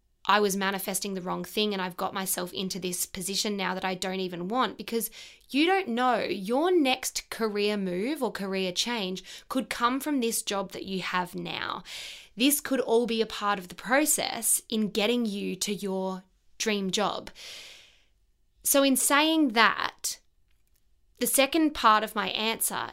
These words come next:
is that I do believe you can sometimes manifest things that aren't meant for you.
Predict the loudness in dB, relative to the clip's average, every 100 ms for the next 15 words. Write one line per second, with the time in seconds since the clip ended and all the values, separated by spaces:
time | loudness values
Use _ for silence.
0 | -6 -2 0 0 0 0 0 0 2 0
1 | 2 2 0 0 -2 -4 -4 -2 -2 0
2 | -2 -4 -4 -4 -4 -4 -4 -2 -4 -4
3 | -4 -6 -6 -10 -8 -6 -2 -2 -2 -6
4 | -10 -10 -10 -8 -10 -10